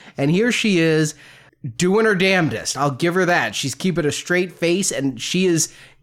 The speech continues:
giving her all to this role the same as Sam Jackson is. It's, I think she believed in this project.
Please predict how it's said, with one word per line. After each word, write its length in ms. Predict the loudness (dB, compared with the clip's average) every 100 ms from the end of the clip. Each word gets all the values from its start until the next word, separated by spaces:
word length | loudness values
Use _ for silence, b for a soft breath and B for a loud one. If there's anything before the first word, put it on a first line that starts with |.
| -4
giving 360 | 0 0 2 2
her 200 | 2 2
all 280 | 2 2
to 140 | 0 0
this 200 | 0 0
role 260 | 0 0
the 140 | 0 -2
same 340 | -2 0 0
as 120 | 0
Sam 260 | 0 0 0
Jackson 400 | 0 -2 -2 -8
is. 180 | -10 -14
It's, 300 | -14 -10 -6
I 400 | -4 0 2 0
think 360 | 0 0 0
she 220 | -2 -2 0
believed 520 | 0 0 0 0 0
in 100 | 0
this 160 | 0
project. 640 | -2 -2 -2 -6 -14 -16